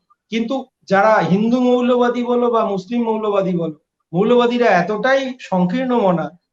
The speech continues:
তারা কখনোই নজরুলকে মুক্তভাবে গ্রহণ করতে পারেনি। আসলে এটা তাদের ওই হিসেবের বাইরে ছিল। নজরুল একটা হিসেবের বাইরের লোক।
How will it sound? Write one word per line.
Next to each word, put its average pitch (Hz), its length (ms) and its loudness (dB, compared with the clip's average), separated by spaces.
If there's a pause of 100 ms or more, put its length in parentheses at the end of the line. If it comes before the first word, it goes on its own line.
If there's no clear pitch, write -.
(120)
তারা 220 360 2
কখনোই 240 440 0
নজরুলকে 214 480 -2
মুক্তভাবে 214 640 -4
গ্রহণ 180 280 0
করতে 190 260 -6
পারেনি। 170 200 -2
আসলে 240 340 2
এটা - 160 0
তাদের 254 400 2 (400)
ওই 170 60 2
হিসেবের 247 520 2
বাইরে 240 380 2
ছিল। 165 200 -2
নজরুল 180 360 -2
একটা 233 160 -2
হিসেবের 226 520 0
বাইরের 190 380 2
লোক। - 320 -6